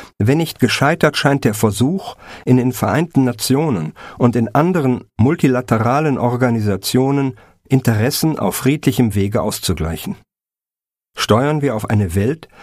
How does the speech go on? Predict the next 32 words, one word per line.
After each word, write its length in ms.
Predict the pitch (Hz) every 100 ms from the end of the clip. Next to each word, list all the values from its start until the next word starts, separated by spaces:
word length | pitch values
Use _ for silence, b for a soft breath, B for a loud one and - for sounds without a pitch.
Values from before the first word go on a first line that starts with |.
| B B -
gegeneinander 720 | 123 147 117 110 139 143 -
abgeschotteter 840 | 120 - 139 - 127 127 110 113 98
Regionen 500 | 92 101 120 147 156
zu, 320 | - 156 170 _ _ b b b
die 80 | 127
geprägt 540 | 113 107 - 156 - -
ist 200 | - -
von 220 | 131 113
Konflikten, 760 | 104 101 - 127 - 160 160 _ _ - B B
in 120 | 123 117
der 100 | 120
das 200 | 107 -
Recht 560 | 110 170 - - -
des 140 | 143 -
Stärkeren 640 | - 120 139 143 147 165 _ _ _ -
wieder 260 | 123 117
die 100 | 104
Stärke 600 | - - 98 139 - 156
des 200 | - 90
Rechts 340 | 82 101 107 -
verdrängt? 600 | 139 123 131 165 - - _ _ _ _ _ _ _ _ -
Können 360 | - 127 170 156
wir 160 | 151
uns 200 | 143 143
als 220 | 104 98
Deutsche 400 | - 95 80 -
und 220 | 104 110 120
Europäer 580 | 110 110 - 170 135
in 60 | 92
einer 260 | 113 113 101
Welt 260 | 143 -
behaupten, 580 | - 101 131 - -